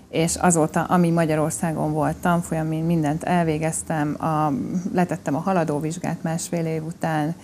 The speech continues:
és, ö, hát töretlen hittel és, ö, csodálattal csinálom ezt az egész módszert,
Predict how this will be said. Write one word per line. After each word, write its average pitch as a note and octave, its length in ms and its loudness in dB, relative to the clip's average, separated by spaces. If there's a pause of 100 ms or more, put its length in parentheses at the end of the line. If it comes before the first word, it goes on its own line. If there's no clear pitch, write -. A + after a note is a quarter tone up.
(340)
és, D#3+ 420 0
ö, F3+ 40 0
hát E3 440 0
töretlen E3 480 2
hittel E3 580 2
és, - 340 0
ö, E3 200 2 (640)
csodálattal D#3+ 800 4
csinálom D#3 400 0
ezt E3+ 180 -4
az E3 120 -2
egész D#3+ 340 0
módszert, F#3+ 640 2